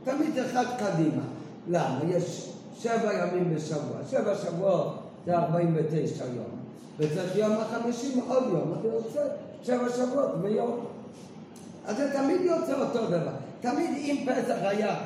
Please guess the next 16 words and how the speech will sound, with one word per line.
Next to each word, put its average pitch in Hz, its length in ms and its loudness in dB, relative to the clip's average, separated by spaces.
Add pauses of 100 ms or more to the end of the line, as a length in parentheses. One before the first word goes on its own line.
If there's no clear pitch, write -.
(260)
ביום, 160 540 6 (380)
כמו 170 240 4
השנה 175 560 0 (320)
היה 165 240 -2 (140)
פסח 160 240 0 (160)
ביום 127 260 0
חמישי, - 540 2 (1000)
אז 151 100 -2 (120)
תמיד, 262 360 0
אם 170 160 2
פסח 214 360 -2
היה 233 160 0
ביום 233 380 2
חמישי, 247 500 2 (360)
תמיד 240 400 2
יהיה 254 180 0